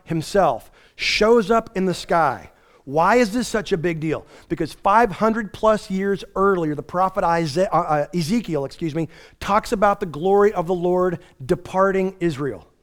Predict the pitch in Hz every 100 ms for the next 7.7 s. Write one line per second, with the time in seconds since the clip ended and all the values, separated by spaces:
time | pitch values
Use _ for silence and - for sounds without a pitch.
0 | _ _ _ _ _ - 175 208 180 156
1 | 131 123 - - 233 233 - 185 190 -
2 | 196 170 165 160 151 113 - _ _ _
3 | _ _ _ _ _ - - 156 190 190
4 | 220 190 156 - _ _ - 233 262 240
5 | 220 156 _ - 233 208 - 269 302 277
6 | 226 - - _ - 233 208 254 247 -
7 | - 196 220 277 233 247 254